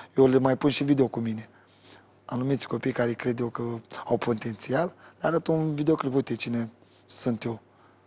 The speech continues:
sau cine am fost eu cu adevărat.” Și să uit, „Wow, vin cu tricouri, cu Bănel Nicoliță, cu F C S B, ă, foarte tare.” Dar, ă, sper în, ă, cel mai scurt timp, să zicem trei-patru ani,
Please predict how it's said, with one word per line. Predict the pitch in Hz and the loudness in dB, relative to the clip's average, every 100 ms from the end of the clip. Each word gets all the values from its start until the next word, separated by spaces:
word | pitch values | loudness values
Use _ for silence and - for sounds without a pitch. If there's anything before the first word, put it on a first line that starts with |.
| _ _ | _ _
sau | - 113 | -8 -4
cine | - 127 | 0 0
am | 117 | 0
fost | - 120 - | 0 -2 -2
eu | |
cu | 117 | -2
adevărat.” | 117 120 117 120 117 - _ _ _ - | -2 -2 -2 -4 -4 -12 _ _ _ -16
Și | - | -6
să | - | 0
uit, | 160 117 - | 2 0 0
„Wow, | 135 139 131 113 110 - - - - _ _ _ _ | 4 6 6 2 -4 -16 -20 -20 -20 _ _ _ _
vin | 131 127 | 0 2
cu | 139 | 2
tricouri, | 135 - 143 | 0 4 4
cu | 123 | 4
Bănel | 123 127 131 | 2 4 4
Nicoliță, | 131 - 139 127 | 2 4 4 2
cu | 113 | -6
F | 110 127 | 0 2
C | |
S | 131 - 139 | 2 4 6
B, | 135 120 - - - - | 6 4 0 -14 -16 -8
ă, | 131 123 123 - - - | -2 -2 -2 -8 -18 -20
foarte | - 185 156 120 | -2 2 2 0
tare.” | - 117 117 - - - - - - | -2 -2 -2 -14 -18 -16 -16 -18 -2
Dar, | 147 165 | 2 4
ă, | - - 62 - - | 6 4 4 0 -6
sper | - - 170 | 0 4 6
în, | 135 135 | 4 2
ă, | 135 135 131 | 4 4 2
cel | - - 147 | -2 0 2
mai | 139 131 | 4 2
scurt | - 131 | 0 -4
timp, | - 139 135 147 - _ _ _ | -4 -6 -6 -12 -20 _ _ _
să | - | -8
zicem | 123 135 123 | -4 -2 -2
trei-patru | 123 123 127 120 123 | 0 0 0 0 0
ani, | 127 123 | -2 -4